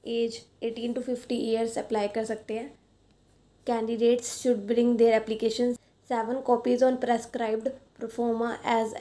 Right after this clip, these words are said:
at overleaf along with all original attested copies of certificate। No transport allowance, dear allowance will be paid for attending the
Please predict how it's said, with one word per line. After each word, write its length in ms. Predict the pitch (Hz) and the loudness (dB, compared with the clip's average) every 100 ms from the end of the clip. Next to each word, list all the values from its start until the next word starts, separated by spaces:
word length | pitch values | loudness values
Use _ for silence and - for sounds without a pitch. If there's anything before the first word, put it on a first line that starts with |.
| 226 | -2
at 200 | 226 - - | -2 -4 -6
overleaf 420 | 233 226 233 233 - | -2 -2 -2 -4 -2
along 260 | 226 220 233 | 0 2 4
with 120 | 233 | 2
all 280 | - - 233 - 220 | 2 0 2 2 0
original 420 | 226 226 233 233 | -2 -2 -2 0
attested 520 | 214 220 208 - 247 - | -2 -4 -4 -4 -4 -4
copies 340 | 240 226 240 240 | -6 -4 -2 -2
of 100 | 233 | -4
certificate। 580 | 220 214 226 - 202 - _ - 247 | -6 -6 -10 -6 -8 -8 _ -6 0
No 80 | 240 254 262 | 2 0 0
transport 600 | 262 233 226 - 254 247 | -2 -2 -4 -4 -2 0
allowance, 500 | 233 226 220 240 240 - - - | 0 0 0 -2 -4 -8 -16 -8
dear 180 | 226 240 240 | -2 0 0
allowance 400 | 220 220 226 - | -2 -2 -4 -4
will 240 | 226 226 214 | 0 0 2
be 60 | 233 - | -4 0
paid 220 | 226 220 254 | 0 0 0
for 100 | 240 | 0
attending 500 | 220 226 208 202 233 233 | 0 0 0 0 0 0
the 100 | 226 | 0